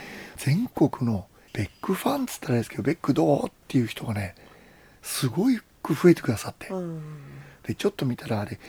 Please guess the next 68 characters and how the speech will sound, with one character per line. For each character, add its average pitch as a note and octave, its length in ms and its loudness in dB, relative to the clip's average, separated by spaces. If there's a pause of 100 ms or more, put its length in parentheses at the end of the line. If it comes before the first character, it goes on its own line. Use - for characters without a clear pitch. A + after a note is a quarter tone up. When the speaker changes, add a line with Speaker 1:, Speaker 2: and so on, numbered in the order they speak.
(140)
Speaker 1:
く - 80 -8
ち - 140 2
ば C3+ 120 4
し - 120 -4
な D3 120 0
い、 D3+ 60 4
お A2+ 120 2
じ A2 100 0
ら A#2 80 -2
し - 100 -10
て - 180 -16
怖 D3 140 2
い B3 40 0
じ G#3 100 2
ゃ D3+ 40 4
な A#2+ 60 2
い G#2 40 -2
で F2+ 60 -10
す - 60 -16
か、 - 180 -10 (200)
見 E3+ 120 0
た F#3 140 2
目。 A2+ 200 4
Speaker 2:
ま B3 60 0
あ - 20 -2
ね、 E4+ 160 -4
で C#4+ 200 0
も E4+ 120 -4
ね、 G#3 400 0 (480)
な G#4 120 0
ん A#4+ 80 -4
か E4 100 -4 (180)
ベ D4 80 -2
ッ G4 40 4 (200)
ク A#3+ 360 0 (420)
あ F#3+ 80 -2
ん A#3 60 4
ま B3+ 100 8
り B3 80 4
感 A3 300 -4
じ G#3+ 140 -6
な G#3 200 -2
い E3+ 60 -4
の。 C3 200 -10
Speaker 1:
う D#3+ 60 2
ん。 B2 100 2 (200)
Speaker 2:
な C4+ 160 0
ん B3 60 -4
で G3 120 2
だ D#3+ 140 -2
ろ C3+ 220 -6 (120)
う。 - 40 0
Speaker 1:
で A#3 60 2
も F3 240 4
そ - 140 -2
れ E3 80 4
は F#3+ 140 0
ね、 G#3 220 0 (420)
き - 140 0
っ - 40 -8 (120)
ち A#3 140 4
り E3+ 120 4
と A2 260 0 (320)
し - 160 -4
っ - 180 -6
か G#3 140 4
り D3 140 6
と A#2 220 0